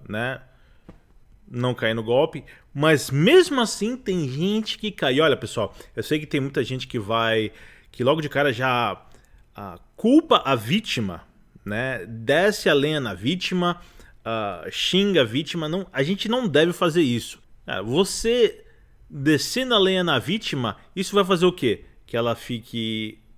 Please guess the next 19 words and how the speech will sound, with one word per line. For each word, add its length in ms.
com 180
medo, 680
com 200
vergonha, 1000
intimidada, 1080
e 100
com 200
isso 200
a 60
vítima 420
não 340
vai 220
procurar 760
os 140
direitos 380
dela. 320
E 40
muitas 360
vezes 380